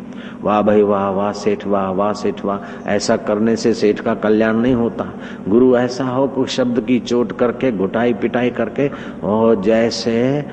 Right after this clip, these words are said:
पत्थर में से शिल्पी घुटाई पिटाई करके भगवान बना देता है, मिट्टी में से कुम्हार घड़ा बना देता है, ऐसे सतगुरु जीव में से ब्रह्म बना देते हैं।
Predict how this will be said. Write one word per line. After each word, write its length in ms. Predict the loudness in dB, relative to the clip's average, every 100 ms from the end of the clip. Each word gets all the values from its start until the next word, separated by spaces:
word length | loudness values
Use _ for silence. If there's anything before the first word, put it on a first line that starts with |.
| -12 -14 -14 -14 -14 -16 -14 -14 -12 -2
पत्थर 420 | 0 0 -2 2 4
में 160 | 4
से 200 | 4 2
शिल्पी 440 | 2 2 2 2 2
घुटाई 400 | 0 0 2 2
पिटाई 380 | 2 0 -2
करके 360 | 0 -2 2 0
भगवान 540 | 2 2 4 4 2
बना 260 | 2 0 0
देता 380 | 2 0 2 -2
है, 320 | 0 -2 -4 -6 -4 2
मिट्टी 360 | 2 4 2
में 140 | 4 4
से 200 | 4 2
कुम्हार 500 | 2 0 0 -2 -2
घड़ा 300 | -2 0 2
बना 300 | 2 2 2
देता 320 | 2 2 -2
है, 280 | 0 -2 -2 -8 -2
ऐसे 320 | 0 2 2
सतगुरु 520 | 2 0 2 4 4
जीव 260 | 4 4 4
में 160 | 2
से 160 | 0 -6
ब्रह्म 300 | -6 -4 -2
बना 300 | -2 -2 -4
देते 320 | -2 -2 -2
हैं। 260 | -4 -2